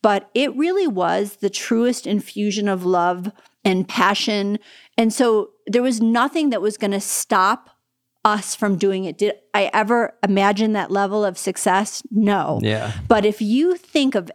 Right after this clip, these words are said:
Speaker 1: every attention to detail, you think of what is perfection for you, you think of what is gonna be the needs of the guest, and you anticipate it, and you work with that love and devotion,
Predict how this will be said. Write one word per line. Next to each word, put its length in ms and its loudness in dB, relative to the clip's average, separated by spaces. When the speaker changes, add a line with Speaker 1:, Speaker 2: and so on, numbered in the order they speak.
Speaker 1:
every 300 0
attention 520 0
to 120 -2
detail, 600 -2
you 560 2
think 300 0
of 120 -2
what 540 0
is 200 0
perfection 1000 0
for 180 0
you, 520 0
you 300 2
think 320 0
of 160 -2
what 440 0
is 180 -2
gonna 360 -2
be 320 4
the 160 0
needs 520 2
of 140 -2
the 100 2
guest, 440 -2
and 180 -2
you 80 -2
anticipate 800 -2
it, 160 -2
and 160 0
you 100 0
work 380 0
with 160 -2
that 260 2
love 400 2
and 180 -2
devotion, 800 0